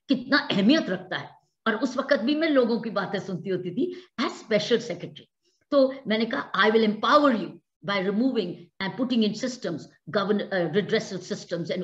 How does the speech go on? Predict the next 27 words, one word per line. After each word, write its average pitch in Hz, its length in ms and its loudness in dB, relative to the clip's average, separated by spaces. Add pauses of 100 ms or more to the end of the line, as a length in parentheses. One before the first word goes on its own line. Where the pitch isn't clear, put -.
opening 214 320 0
up 165 160 -6
the - 80 -14
system। 160 500 -4
I 262 60 4
will 285 240 2
empower 247 360 4
you, 233 240 0 (400)
I 175 100 -2
will 160 240 -6
train 330 360 6
you, 294 120 0 (320)
et - 120 -4
cetera। 165 320 -4
So 226 120 2 (180)
विश्वास 220 540 0
रखो, 427 500 -2 (160)
I 226 120 6
am 220 80 4
here 220 220 6
to 269 80 -4
empower 180 460 -2
you।" 147 160 -12 (560)
मैं 208 280 2
तो 277 80 8
एम्पावर्ड 254 480 6
थी, - 420 -2